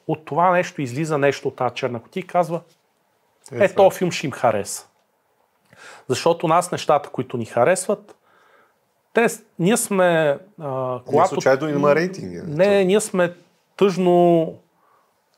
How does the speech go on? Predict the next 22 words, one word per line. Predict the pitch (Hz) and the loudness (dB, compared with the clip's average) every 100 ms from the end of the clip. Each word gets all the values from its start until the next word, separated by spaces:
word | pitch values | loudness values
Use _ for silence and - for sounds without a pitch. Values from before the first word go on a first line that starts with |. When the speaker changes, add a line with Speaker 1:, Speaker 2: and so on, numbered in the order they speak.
| _ | _
Speaker 1:
тъжно | 165 160 156 | 0 2 2
еднакви, | 135 135 147 - | 2 2 -2 -4
тъжно | - 147 131 135 117 | -2 -2 0 -2 -4
предвидими | 120 110 110 120 113 | -6 -6 -4 -4 -4
сме. | - 110 | -6 -4
Много | 143 170 | -2 -2
обичаме | 139 147 - 143 | -2 -4 -2 0
да | 135 135 131 131 - - | 4 6 4 0 -14 -20
спекулираме | - - 131 135 139 135 120 | -8 -6 -2 2 2 2 -2
колко | - 135 131 | 0 0 0
сме | - 117 107 | -6 -4 -2
различни, | 98 113 208 - - 135 175 _ _ - - _ _ 147 | -2 -2 -2 -4 -10 -12 -12 _ _ -20 -20 _ _ -8
но | 131 131 131 127 127 123 131 - - | -2 2 2 4 2 0 -2 -10 -20
всеки | - - 165 160 156 | -10 -2 -2 0 -2
един | 147 143 | -2 -4
човек, | - 151 135 - | -2 0 0 0
който | 139 127 131 127 120 120 117 - _ | 0 0 -2 -2 0 -2 -4 -10 _
се | - - | -6 0
е | 131 | 0
занимавал | 123 123 120 127 120 117 | 0 -2 0 2 0 -2
с, | - 95 - - - | -8 -10 -12 -14 -16
а, | - | -18